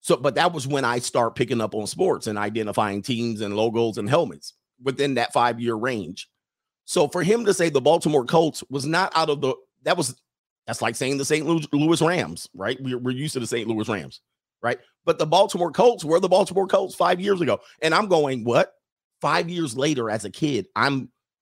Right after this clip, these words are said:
thoroughly confused as the Baltimore Colts. I'm like, "Wh-, what are you talking about?" <laughs> So you think, think about that in the context of time. You know Brett Favre, but Brett Favre is nobody to a lot of young, a lot of young people.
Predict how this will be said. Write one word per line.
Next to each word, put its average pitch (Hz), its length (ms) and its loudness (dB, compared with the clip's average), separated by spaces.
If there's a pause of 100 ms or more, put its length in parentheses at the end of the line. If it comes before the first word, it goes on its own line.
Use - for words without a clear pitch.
thoroughly 180 320 2
confused 147 560 -2
as 127 160 2
the 120 100 0
Baltimore 120 420 0
Colts. - 400 -4
I'm 135 100 2
like, 104 160 0
"Wh-, 87 300 -12
what 143 100 0
are 151 40 -6
you 147 60 -8
talking 139 280 -2
about?" - 200 -14 (460)
<laughs> 165 60 -12 (1000)
So 190 100 0
you 185 160 -2
think, 233 220 -2 (300)
think 233 180 0
about 123 300 0
that 110 200 -4
in 123 100 -2
the 123 60 -4
context 135 460 -4
of 104 80 -10
time. 131 420 -6
You 165 280 -6
know 156 440 2
Brett 123 280 -4
Favre, 98 340 0 (680)
but 170 360 2
Brett 175 340 2
Favre 175 400 4
is 147 320 -6 (220)
nobody 147 640 2
to 147 200 -2
a - 20 2
lot 127 220 2
of 160 60 -2
young, 170 260 -4 (200)
a 92 60 -14
lot 113 220 -2
of 143 80 -6
young 160 140 -6
people. - 320 -12